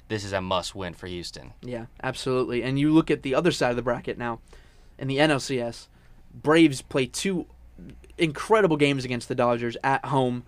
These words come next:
Speaker 2: Uh, shout out to Bill Plaschke, bad-mouthing Atlanta and, and, and, uh, Truist Field there. I, I thoroughly enjoy, enjoy going there, despite what, what L A writers will say about it.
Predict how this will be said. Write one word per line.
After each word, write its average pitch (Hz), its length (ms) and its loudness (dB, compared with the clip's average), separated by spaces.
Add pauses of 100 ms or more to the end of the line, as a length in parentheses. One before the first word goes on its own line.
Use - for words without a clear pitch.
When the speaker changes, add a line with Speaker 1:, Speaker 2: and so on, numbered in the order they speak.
(260)
Speaker 2:
Uh, 113 240 -4 (340)
shout 170 180 4
out 160 60 2
to 160 80 2
Bill 147 160 8
Plaschke, 139 500 4
bad-mouthing 135 760 4
Atlanta 127 340 0
and, 123 320 0
and, 120 340 -6 (160)
and, 120 240 -4
uh, 117 200 0
Truist 143 400 2
Field 131 240 2
there. 120 160 0 (240)
I, 180 320 2
I 165 80 2 (160)
thoroughly 156 500 6
enjoy, 127 380 2 (240)
enjoy 127 400 0
going 120 260 -2
there, 120 220 -4 (240)
despite 135 400 2
what, 123 200 4
what 123 200 0
L 123 180 2
A 117 220 0 (160)
writers 123 400 2
will 120 100 -4
say 120 240 0
about 120 300 0
it. 117 100 -6